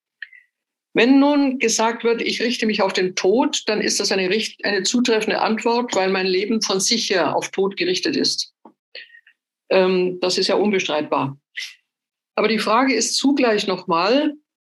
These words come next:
ob damit die Sinnfrage, die Richtungsfrage überhaupt erschöpft ist. Denn auch der Tod bedarf einer Interpretation. Vor allem der Tod des Menschen.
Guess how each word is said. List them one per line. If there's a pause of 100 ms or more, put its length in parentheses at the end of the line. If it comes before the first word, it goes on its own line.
(160)
ob
damit
die
Sinnfrage,
die
Richtungsfrage
überhaupt
erschöpft
ist. (880)
Denn
auch
der
Tod
bedarf
einer
Interpretation. (800)
Vor
allem
der
Tod
des
Menschen.